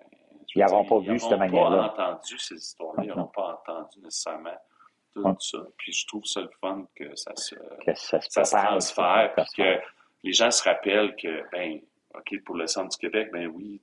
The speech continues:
Speaker 1: deux fois Victoriaville, euh, Saint-Eulalie à un autre moment, ont été des plaques tournantes, puis
Speaker 2: Ouais.
Speaker 1: il y avait des
Speaker 2: Ah oui, ça, c'est le bon mot.
Speaker 1: quarante, cinquante
Speaker 2: Ouais,
Speaker 1: trucks,
Speaker 2: ouais, ouais,
Speaker 1: camions
Speaker 2: ouais.
Speaker 1: de, d'antiquaires qui venaient d'un peu partout pour venir s'approvisionner ou pour venir vendre
Speaker 2: Ouais.
Speaker 1: là.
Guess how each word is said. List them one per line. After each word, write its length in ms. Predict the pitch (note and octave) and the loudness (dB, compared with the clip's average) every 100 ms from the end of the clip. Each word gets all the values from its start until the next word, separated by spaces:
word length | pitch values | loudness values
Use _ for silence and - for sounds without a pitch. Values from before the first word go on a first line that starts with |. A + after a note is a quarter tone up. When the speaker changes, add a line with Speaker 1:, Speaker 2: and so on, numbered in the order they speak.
| - | -4
Speaker 1:
deux 100 | F2+ | -4
fois 320 | - F2 F2 | -2 -2 -2
Victoriaville, 880 | E2+ - F2 D#2+ E2 D#2 E2+ F2 E2 - _ _ _ E2+ | -2 -8 -8 -4 -6 -4 -4 -4 -6 -12 _ _ _ -10
euh, 180 | D#2 D2 | -8 -4
Saint-Eulalie 680 | - F#2+ E2+ F#2 E2+ E2 F2 | -2 -2 -2 0 0 0 -2
à 40 | |
un 100 | E2+ | -4
autre 220 | E2 D#2+ | -6 -8
moment, 360 | E2+ D#2 E2 F2+ - _ _ | -6 -6 -2 -4 -6 _ _
ont 80 | E2 | -10
été 180 | D#2+ F#2 | -8 -8
des 320 | F2+ E2+ D2+ - | -6 -4 -6 -8
plaques 280 | E2+ - | -8 -8
tournantes, 500 | - E2 D#2 F2 F2 - | -10 -8 -6 -6 -8 -12
puis 140 | - F#2 | 0 2
Speaker 2:
Ouais. 80 | |
Speaker 1:
il 120 | G#2 E2 | 2 -2
y 20 | |
avait 80 | D#2+ | -10
des 80 | - - _ | -14 -18 _
Speaker 2:
Ah 220 | F#2 A2+ F2 | 4 6 6
oui, 160 | F#2+ | 4
ça, 160 | G#2+ A2+ | 6 6
c'est 120 | G#2+ | 6
le 60 | G2+ | 4
bon 200 | F#2 F#2+ | 4 4
mot. 100 | G#2+ | 2
Speaker 1:
quarante, 300 | - A#2 A2+ | 4 4 2
cinquante 180 | - A2 | 2 4
Speaker 2:
Ouais, 100 | G#2+ | 6
Speaker 1:
trucks, 220 | G#2+ F#2+ | 6 2
Speaker 2:
ouais, 80 | F#2 | 2
ouais, 60 | F#2+ | 2
Speaker 1:
camions 300 | G#2+ A2 A2+ | 4 2 2
Speaker 2:
ouais. 60 | |
Speaker 1:
de, 280 | - A2 - | 6 6 6
d'antiquaires 640 | A2+ A#2 - - G#2 G#2+ - | 4 4 2 6 8 8 2
qui 60 | |
venaient 200 | F#2+ F#2 | 0 2
d'un 160 | G2+ G#2 | 4 4
peu 160 | - B2+ | 2 0
partout 340 | F2 - - | 0 0 -10
pour 200 | - E2+ | -16 -14
venir 260 | F2+ G2 F#2+ | -6 -2 0
s'approvisionner 760 | - F#2+ G2 F#2 - F2 F2 | 0 0 -4 -2 -2 -2 -4
ou 40 | G#2+ _ | -10 _
pour 180 | E2+ E2+ E2+ | -20 -20 _
venir 180 | F2+ D#2+ - | -8 -8 -2
vendre 340 | E2+ G2 E2+ _ _ _ | -2 -2 -4 _ _ _
Speaker 2:
Ouais. 180 | E2+ A2 | 4 4
Speaker 1:
là. 200 | E2 E2+ | 2 -6